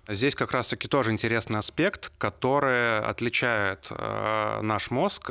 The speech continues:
от классических компьютеров. Это ассоци-, ассоциативная память. Действительно, я о Лео Рохасе в момент ничего не вспоминал,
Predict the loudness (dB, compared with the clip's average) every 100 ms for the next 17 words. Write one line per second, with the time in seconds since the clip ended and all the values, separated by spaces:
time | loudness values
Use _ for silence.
0 | -2 0 0 -6 -6 -4 -2 -2 -4 -2
1 | -4 -4 -6 -4 -2 0 2 0 -2 -14
2 | -12 -6 -2 0 0 0 0 0 -4 -4
3 | -2 -2 0 0 0 -2 0 0 0 0
4 | -2 -4 -2 2 2 2 2 2 2 0
5 | 0 0 2 4 4 2 0 -2 0 0
6 | 0 0 -2 0 -2 -2 -2 0 2 2
7 | 0